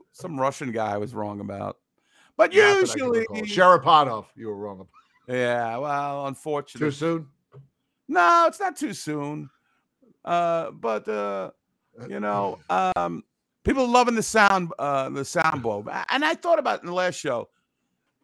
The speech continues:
Speaker 1: The soundboard should make more, but Jim's doing enough stuff. But the soundboard, uh, we should hammer that a bit more.
Speaker 2: Uh, well, I,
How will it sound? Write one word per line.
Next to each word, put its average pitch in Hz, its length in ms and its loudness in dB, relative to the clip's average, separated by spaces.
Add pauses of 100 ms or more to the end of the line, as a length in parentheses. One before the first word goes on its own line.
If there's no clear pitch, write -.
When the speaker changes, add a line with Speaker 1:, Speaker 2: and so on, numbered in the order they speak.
(180)
Speaker 1:
The 170 80 -10
soundboard 233 520 0
should 185 160 -6
make 160 220 -8
more, 151 300 -4
but 156 140 -8
Jim's 262 240 -6
doing 214 200 -2
enough 156 260 0
stuff. - 480 -10 (460)
But 139 180 -4
the 151 80 -6
soundboard, 185 720 0
uh, 143 460 -6 (400)
we 185 80 -16
should 185 220 -14
hammer 185 360 -4
that 123 180 -2
a 110 60 -8
bit 110 240 -12
more. - 240 -18 (1200)
Speaker 2:
Uh, 156 120 -16
well, 202 180 -6
I, 165 180 -10